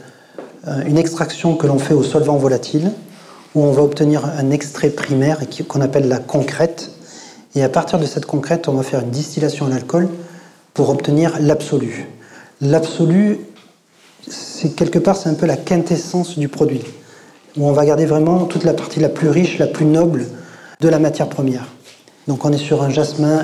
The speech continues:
euh, grandiflorum, donc jasmin de Grasse aussi. C'est un jasmin, celui que vous sentez, il a ce côté très floral, très pétalé, mais à la fois il a, il a beaucoup de texture, il a un côté presque un peu fruité,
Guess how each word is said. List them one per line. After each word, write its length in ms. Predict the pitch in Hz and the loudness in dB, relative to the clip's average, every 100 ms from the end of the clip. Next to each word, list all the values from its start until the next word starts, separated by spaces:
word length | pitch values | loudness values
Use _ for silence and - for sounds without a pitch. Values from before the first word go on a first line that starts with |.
| 151 | 0
euh, 180 | 135 127 | 0 0
grandiflorum, 800 | 120 139 135 - 139 131 214 - - - - - - - _ _ | 0 0 0 0 2 4 2 -2 -10 -16 -20 -20 -20 -20 _ _
donc 200 | 127 117 | -10 -8
jasmin 340 | - 135 135 127 | -6 -4 -2 -2
de 100 | 127 | 0
Grasse 320 | 127 131 - | 0 -2 -4
aussi. 400 | 131 - 196 226 - - - - - - - - | -6 -2 -2 -2 -10 -20 -20 -20 -20 -20 -20 -16
C'est 540 | - - 147 139 - | -16 -8 -6 -4 0
un 560 | 151 143 143 143 143 135 | 0 2 2 2 2 2
jasmin, 800 | 143 147 170 160 165 170 170 160 | 2 2 0 2 4 4 2 -2
celui 340 | - - 131 | -8 -6 -4
que 120 | 127 | 0
vous 100 | 131 | -2
sentez, 560 | 131 139 127 170 196 214 - - - - - | 0 -2 0 2 2 0 -10 -18 -20 -20 -8
il 120 | 143 | -2
a 140 | 139 135 | 0 0
ce 160 | - | -2
côté 340 | 123 139 - 139 | -4 -2 0 -2
très 300 | - - 147 | -2 -2 -2
floral, 540 | - 151 135 151 196 196 - - - _ _ | 2 2 2 2 0 -4 -12 -20 -20 _ _
très 240 | - 139 135 | -6 0 0
pétalé, 640 | - - 139 131 180 - - - - - _ | 2 0 2 2 2 0 -10 -20 -20 -20 _
mais 60 | 147 | 0
à 40 | |
la 80 | 135 | 0
fois 200 | 135 170 | 2 2
il 120 | 160 | 2
a, 100 | 139 | 2
il 320 | 135 135 151 143 | -2 -4 -2 -2
a 60 | |
beaucoup 260 | 131 151 151 | 0 0 0
de 80 | 147 | 0
texture, 640 | - - - - 185 214 - - - - - | 0 -4 -6 -2 0 0 -6 -18 -20 -20 -8
il 120 | 139 139 | -2 0
a 60 | |
un 100 | 139 | 0
côté 280 | 139 139 151 | -2 -2 -2
presque 280 | - 160 - | 0 -2 0
un 60 | |
peu 220 | 143 - 143 | -2 0 -2
fruité, 560 | - 113 135 - 156 | -2 -2 -2 2 2